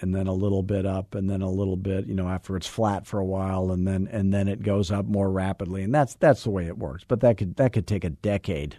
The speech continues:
you know. So when is the, so think of those people three months ago when the market was hot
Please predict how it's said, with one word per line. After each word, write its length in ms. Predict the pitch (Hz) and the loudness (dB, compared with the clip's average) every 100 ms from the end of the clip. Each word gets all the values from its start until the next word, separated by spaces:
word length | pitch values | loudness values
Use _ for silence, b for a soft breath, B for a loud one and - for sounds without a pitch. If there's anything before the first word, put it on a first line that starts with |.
| _ | _
you 140 | - 87 | -6 -6
know. 220 | 71 92 - B B B B B B B | -6 -8 -12 B B B B B B B
So 420 | - 113 98 98 - _ _ _ _ _ _ - - - | 0 2 2 0 -8 _ _ _ _ _ _ -20 -20 -6
when 260 | 98 120 131 | 2 6 6
is 120 | 101 | 4
the, 180 | 127 - | 0 -2
so 180 | - | 2
think 260 | 120 190 180 | 4 6 6
of 100 | 147 | 8
those 200 | 131 117 | 8 8
people 580 | - 139 117 101 101 131 | 6 4 6 6 6 2
three 320 | - 139 135 | -4 2 6
months 340 | 113 117 127 107 | 8 8 4 0
ago 420 | 76 71 85 110 _ _ _ _ | -2 -4 -8 -10 _ _ _ _
when 160 | 98 101 | 0 2
the 80 | 101 | 6
market 380 | 104 107 113 | 6 4 2
was 220 | 101 95 87 | -2 -2 -4
hot 540 | - - 110 76 65 | -8 0 2 2 -2